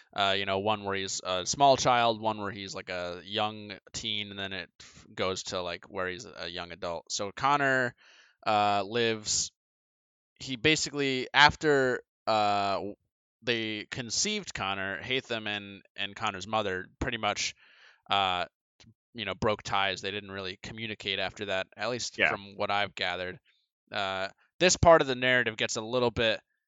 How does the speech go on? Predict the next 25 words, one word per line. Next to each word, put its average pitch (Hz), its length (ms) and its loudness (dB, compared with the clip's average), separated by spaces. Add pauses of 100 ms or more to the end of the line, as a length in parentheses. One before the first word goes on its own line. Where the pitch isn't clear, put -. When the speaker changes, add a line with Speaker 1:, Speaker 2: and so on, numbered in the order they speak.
(180)
Speaker 1:
shaky 107 540 -2 (240)
because 101 680 -4 (560)
it's 117 240 0 (160)
told 139 480 4
in 113 340 -4
chunks, - 580 -2 (340)
so 110 200 -2
we 107 140 -6
don't 120 220 0
really 113 440 -2
have 117 280 0
any 117 120 -4
information 110 480 -6
to 113 100 -12
fill 117 280 -2
in 107 380 -8 (480)
those 98 180 -2
gaps. - 520 -2 (420)
Speaker 2:
Right. 104 280 6
Speaker 1:
Um, 92 260 -8 (760)
but 123 240 6
the, 120 320 4
the 127 120 -2
next, 139 320 4
like, 117 220 0